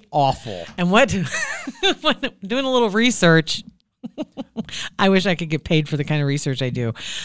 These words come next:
Speaker 2: Uh, doing a little research, <laughs> and I found out that really, okay, according to one person, this is totally, totally fabrication. What it was is that the vending machines are selling underpants.
Speaker 1: Okay.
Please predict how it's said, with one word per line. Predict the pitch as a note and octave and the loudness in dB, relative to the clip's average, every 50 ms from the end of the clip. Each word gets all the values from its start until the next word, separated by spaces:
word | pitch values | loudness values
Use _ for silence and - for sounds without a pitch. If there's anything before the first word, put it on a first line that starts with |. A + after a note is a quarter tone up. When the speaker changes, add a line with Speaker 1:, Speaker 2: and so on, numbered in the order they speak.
| - - - - | -12 -10 -2 2
Speaker 2:
Uh, | E3+ E3+ E3+ E3 | 4 4 6 4
doing | E3 G#3 A#3 A3 | 4 4 2 2
a | G#3+ | 2
little | F#3+ F3 E3+ | 2 2 2
research, | D#3+ D#3+ E3+ G3+ F3+ - F3+ D#3 D#3 E3 - - B2+ G#2+ | 2 2 2 2 2 2 2 2 2 2 2 0 0 2
<laughs> | - - | 4 4
and | - G3 | 6 6
I | F3+ F3 | 6 4
found | - E3+ D#3 D#3+ D#3+ D#3 | 2 0 0 0 0 0
out | C#3+ C#3 C3+ - | 0 0 0 -2
that | D3+ C#3 - | -4 -4 -4
really, | - E3+ E3 F3 G3+ G#3 G3 G3 - | 0 4 4 6 6 6 4 2 0
okay, | F3 - F3+ E3+ | -2 0 0 0
according | E3 - G3 F#3 G3+ F#3+ E3 | 0 2 0 2 2 2 0
to | E3 | 2
one | F3 G3 A3+ A#3+ | 2 2 0 0
person, | A3 F#3+ D#3+ C#3 - D#3+ D3+ D#3 D#3 - - - - _ | 0 -2 -4 -4 -4 -6 -6 -6 -8 -10 -14 -20 -16 _
this | - F3 E3 - | -6 -6 -4 -4
is | F3 D#3+ - | -4 -6 -6
totally, | - - - D#3+ D#3+ F3 F#3+ G3 G#3+ G3+ | -4 -2 0 0 2 2 2 2 0 -2
totally | - - - B3+ C4 C4+ B3+ B3 G#3+ G3+ | -4 0 4 4 6 6 4 4 2 2
fabrication. | - G#3 F#3 F3 F3 F3+ F3 - D#3+ C3 B2 - - B2 D#3 F#3+ - _ _ _ _ _ _ _ _ _ _ _ _ _ _ _ | 2 2 0 0 0 -2 -4 -6 -6 -6 -6 -6 -8 -10 -10 -12 -14 _ _ _ _ _ _ _ _ _ _ _ _ _ _ _
What | - D#3 D#3+ E3+ F#3+ | -4 -2 0 2 2
it | F#3+ - | 0 0
was | E3 E3+ E3+ D#3+ D3 D3 C#3+ C#3 D3+ F3+ - - - _ _ _ _ _ _ _ _ - | 0 2 2 2 2 2 0 -2 -4 -4 -6 -8 -10 _ _ _ _ _ _ _ _ -6
is | E3+ E3 D#3 D3+ C#3+ - - | -2 -2 0 0 -2 -2 -2
that | E3 D3+ D3 - - | 0 0 0 0 -2
the | D3 | 0
vending | C#3+ E3+ E3+ F3 F3+ F3 E3 | 2 4 4 4 4 4 2
machines | D#3+ - - E3 D#3+ D#3 C#3+ C#3+ | 0 0 -2 -2 -4 -4 -4 -6
are | C#3+ | -6
selling | - - - D#3 E3+ G3 A3+ A3+ | -4 -4 -2 -2 -2 -4 -4 -2
underpants. | A#3 A3 F#3+ F#3 - - C#3 B2+ C#3 G3+ - - - - - _ _ _ _ _ _ _ _ _ _ _ | -2 -2 -2 -4 -2 -2 0 0 0 -2 -4 -6 -8 -10 -12 _ _ _ _ _ _ _ _ _ _ _
Speaker 1:
Okay. | - G#2+ G#2+ A#2+ | -12 -10 -10 -10